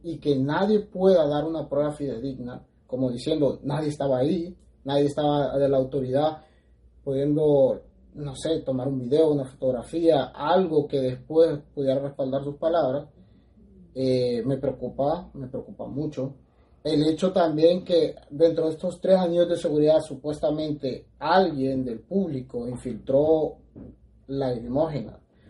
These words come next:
porque la policía no acepta que fueron ellos los que lanzaron las lagrimógenas adentro del estadio. Y entonces me preocupa que alguien pueda meter, porque si usted se pone a pensar,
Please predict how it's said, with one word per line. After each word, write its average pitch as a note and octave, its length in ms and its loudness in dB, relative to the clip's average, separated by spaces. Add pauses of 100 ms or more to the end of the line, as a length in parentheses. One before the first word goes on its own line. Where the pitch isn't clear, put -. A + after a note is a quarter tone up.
(260)
porque C3 220 0
la C3+ 120 4
policía D3+ 360 0
no D3+ 240 4
acepta D3+ 360 0
que C3+ 80 -6
fueron A#2+ 320 -6
ellos D#3 300 -2 (240)
los A#2+ 140 -18
que - 100 -14
lanzaron B2 440 -10
las A#2+ 140 -10
lagrimógenas B2 640 -6
adentro A#2+ 340 -6
del G#2 120 -8
estadio. C#3 460 0 (1500)
Y D#3 160 -2
entonces D#3 920 6
me D#3+ 140 -2
preocupa E3+ 500 0
que F#3+ 80 0
alguien E3+ 260 0
pueda F3 200 6
meter, F3 340 0
porque D#3 440 -4
si - 160 -12
usted D3 200 -6
se A#3 120 0
pone A#3+ 220 2
a A3 60 -2
pensar, F#3+ 520 4